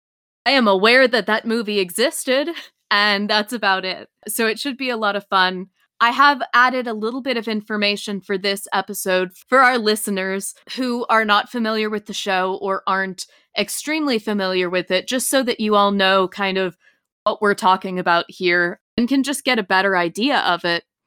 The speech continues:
So a little synopsis that I wrote up. So the characters from famous fairy tales live in the Enchanted Forest,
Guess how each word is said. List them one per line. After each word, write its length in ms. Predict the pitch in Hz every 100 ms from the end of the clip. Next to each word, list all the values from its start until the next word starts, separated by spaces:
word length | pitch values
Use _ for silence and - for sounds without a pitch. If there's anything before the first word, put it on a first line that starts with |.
| _
So 460 | - 240 220 214 220 - _
a 100 | 240
little 360 | 277 294 302 277
synopsis 800 | - 240 214 220 - 226 214 -
that 140 | 202
I 120 | 190
wrote 260 | 180 175 175
up. 260 | 233 262 _ _ _
So 440 | - - 214 196 196
the 120 | 196
characters 640 | - 311 302 294 285 269 -
from 300 | 240 214 196
famous 360 | 247 240 233
fairy 300 | - 214 208
tales 440 | 208 208 202 196 -
live 440 | - 196 202 196
in 280 | - 190 190
the 360 | 185 185 180 -
Enchanted 640 | 175 180 185 175 - 175
Forest, 640 | - 320 320 320 311 -